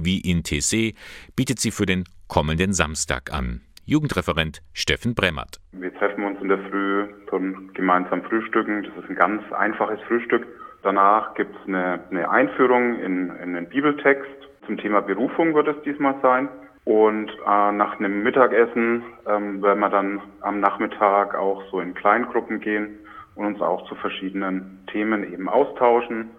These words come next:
Speaker 1: Die beliebten Taizé-Lieder mit ihren eingängigen, immer wiederkehrenden Melodien werden natürlich auch dabei sein. Sie sind ein fester Bestandteil des Gottesdienstes mit vielen Lichtern.
Speaker 2: Und wir lassen den Abend dann ausklingen, so, ähm, ein bisschen am Lagerfeuer.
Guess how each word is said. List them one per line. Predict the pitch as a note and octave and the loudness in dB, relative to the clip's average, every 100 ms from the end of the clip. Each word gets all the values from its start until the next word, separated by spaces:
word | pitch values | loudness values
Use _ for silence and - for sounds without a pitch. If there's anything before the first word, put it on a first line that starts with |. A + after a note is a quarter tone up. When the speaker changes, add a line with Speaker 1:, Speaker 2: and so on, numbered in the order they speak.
| _ A#2+ | _ 0
Speaker 1:
Die | |
beliebten | B2+ D#3 G3+ - | 0 0 -2 -2
Taizé-Lieder | B2+ F2+ - F#2+ G#2 G2 E2+ D2+ - - - - | 0 0 2 0 0 2 0 0 -10 -20 -20 -6
mit | C2+ - - - | -6 -4 -8 -10
ihren | - D2+ - - | -8 -6 -4 -2
eingängigen, | - G#2+ A#2 G2+ E2 D2 D2+ | 0 0 2 2 2 0 -2
immer | - C#3+ A2 | 0 0 0
wiederkehrenden | G2+ E2+ - - E2 E2+ D#2 D#2 | 2 0 0 -2 0 0 0 0
Melodien | C#2+ C#2 F2+ A#2 A#2+ - - | 0 0 0 0 -2 -8 -12
werden | - C#2+ D2 | -4 -2 -2
natürlich | D2 G2 F#2 - | -2 -2 -2 -4
auch | - | -2
dabei | E2 D#2+ D#2+ | -2 -2 0
sein. | E2+ D#2 D2+ - - - | 0 -2 -6 -10 -18 -8
Sie | - | -2
sind | F2+ D#3+ | 0 2
ein | C3+ G2 E2 | 2 0 -2
fester | - D#3+ - A2+ | -2 -2 0 -2
Bestandteil | E2 - - C#3 A2 F#2 | -2 -2 -2 0 -2 -2
des | D#2 - | -2 0
Gottesdienstes | F#2 F2+ - D#2+ D#2 - C#2+ - - - | 0 0 -2 -2 -2 -2 -2 -4 -8 -8
mit | G#2+ - | -8 -6
vielen | - E2 F#2 B2+ | -4 0 0 0
Lichtern. | A2 - - G#1 - - | -4 -4 -8 -8 -10 0
Speaker 2:
Und | B2 B2 | 2 4
wir | B2 | 6
lassen | A#2 A#2+ B2 | 6 4 0
den | A2+ | 2
Abend | F2+ G#2+ A#2 | 4 4 2
dann | G#2+ | 2
ausklingen, | F#2+ G#2 - G#2+ G2+ G2+ G2 - - | 0 0 -4 -4 -4 -4 -8 -20 -4
so, | G2 F#2+ G2 F#2+ G2 | 2 2 2 -4 -8
ähm, | G2+ G2 | -6 -4
ein | F#2+ | -6
bisschen | G2 - F2 | -10 -8 -6
am | F#2 | 0
Lagerfeuer. | F#2+ G#2+ - G2+ G2 G2 | 2 2 0 2 2 2